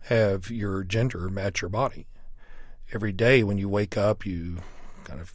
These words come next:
"Who am I? What am I? Where am I today?" Begin to integrate your personality.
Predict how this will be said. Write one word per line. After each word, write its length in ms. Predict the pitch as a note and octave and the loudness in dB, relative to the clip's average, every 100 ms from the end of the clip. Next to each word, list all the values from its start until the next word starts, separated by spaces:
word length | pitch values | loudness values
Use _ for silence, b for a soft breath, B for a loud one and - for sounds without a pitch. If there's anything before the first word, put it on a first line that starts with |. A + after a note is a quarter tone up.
| - | -6
"Who 200 | B2 B2+ | 0 2
am 140 | G#2+ G2 | 2 0
I? 180 | F#2+ | -2
What 200 | G2 G2+ | -2 -2
am 120 | G2 F#2+ | -2 -2
I? 160 | F#2 | -4
Where 220 | F#2 F#2 | -2 -2
am 100 | F#2+ | -2
I 140 | F#2+ F#2+ | -4 -6
today?" 600 | - F2+ F#2 F#2 F#2+ F2 b b b b b b - - A#2 | -6 -4 -4 -4 -4 -8 b b b b b b -16 -10 -6
Begin 280 | A2 A2 | -2 0
to 120 | G2+ G2 | 0 -2
integrate 340 | A2 G#2 F2+ | 0 0 -2
your 100 | G2 | -4
personality. 920 | A2+ A2 - G#2+ B2+ A#2 - F#2+ A2+ | 0 0 2 2 2 2 -2 -4 -4